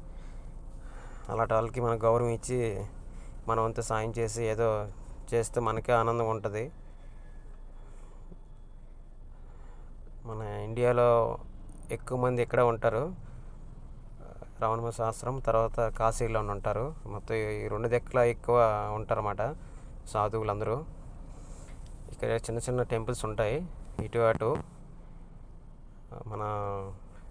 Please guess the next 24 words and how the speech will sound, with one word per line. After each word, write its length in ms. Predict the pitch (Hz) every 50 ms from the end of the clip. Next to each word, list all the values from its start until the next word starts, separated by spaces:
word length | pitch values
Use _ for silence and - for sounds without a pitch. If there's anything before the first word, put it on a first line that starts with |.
| - - -
యాక్చువల్గా 460 | - - - 131 123 123 131 127 123
గుడి 280 | 123 110 117 120 117 113
కానివ్వండి, 340 | 123 127 127 131 127 127 131
మళ్ళీ 220 | 127 117 117 113
గుడికి 260 | 113 123 117 113 117 - - 120
చేరుకునే 280 | 117 113 120 120 120
వరకు 500 | 113 117 120 127 - 147 120 113 147 - - - - - - - - - - - - - - - - - - - - - -
అడుగు 180 | 107 117 117 120
అడుగుకి 280 | 120 123 - - 139
కూడా 380 | 135 123 131 127 135 143 143 135
పది 200 | 127 127 117 123
అడుగులకి, 360 | 123 123 127 123 113 - 135
ఇరవై 300 | 135 127 127 123 123 127
అడుగులకి 300 | 127 123 123 123 123 -
కూడా 180 | 127 127 127 135
ఏదో 300 | 135 123 127 143 151 151
టెంపుల్, 380 | - 135 127 127 120 - 131
ఏదో 240 | 131 127 123 123 123
శివలింగమో, 720 | - - 117 117 123 123 120 120 120 120 123 123 127 123
లేకపోతే 240 | 120 123 120 117 120
ఏదో 240 | 120 117 120 127 131
టెంపుల్ 360 | 127 - 120 117 117 131 127
ఉంటుంది. 400 | 117 113 110 123 107 107 123 - - - - - - - - - - - - - - - - - - - - - - - - - - -
కానీ 300 | 113 123 135 135 131 120